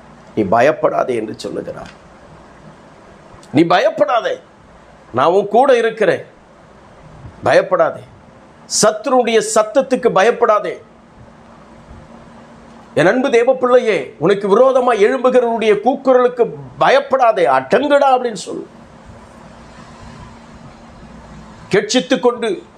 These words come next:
சீறிக்கொண்டு வந்த புயலை பார்த்து கர்த்தர் ஒரே வார்த்தை சொன்னார்,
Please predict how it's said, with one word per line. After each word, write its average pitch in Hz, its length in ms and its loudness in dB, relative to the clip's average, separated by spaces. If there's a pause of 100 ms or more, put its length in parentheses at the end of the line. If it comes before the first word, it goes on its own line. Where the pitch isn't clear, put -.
(360)
சீறிக்கொண்டு 254 520 2
வந்த 233 280 2
புயலை 233 380 2
பார்த்து 208 400 0
கர்த்தர் 185 300 0
ஒரே 185 360 4
வார்த்தை 170 380 -2
சொன்னார், 117 380 -6